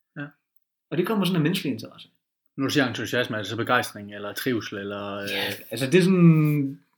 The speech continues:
Speaker 1: gør folk glade, eller hvad er det?
Speaker 2: Så et godt eksempel, så, så jeg bor på et kollegie, hvor der er en smuk udsigt fra tagterrasse til solopgangen.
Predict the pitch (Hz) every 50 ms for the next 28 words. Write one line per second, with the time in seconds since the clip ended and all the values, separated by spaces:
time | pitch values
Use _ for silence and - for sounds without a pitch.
0 | _ _ - - - 127 120 - - 147 143 - - 113 104 110 117 123 131 123
1 | 117 107 101 98 98 98 110 110 107 104 101 101 101 101 _ _ _ _ _ _
2 | _ _ _ _ _ _ _ _ _ _ _ _ _ _ _ _ _ _ _ _
3 | _ _ _ _ _ _ _ _ _ _ _ - - 196 196 202 190 175 175 180
4 | 160 160 160 160 151 156 156 143 135 127 131 139 139 135 131 131 147 139 139 -
5 | 139 143 147 165 151 - 113 - 139 175 190 156 131 135 127 123 117 117 117 120
6 | - - 151 143 135 147 156 - 139 123 - 120 107 104 104 104 - - 143 170
7 | 175 151 143 139 143 156 - - - - - _ _ _ _ _ _ _ - _
8 | _ - - - 151 151 139 - - - - - -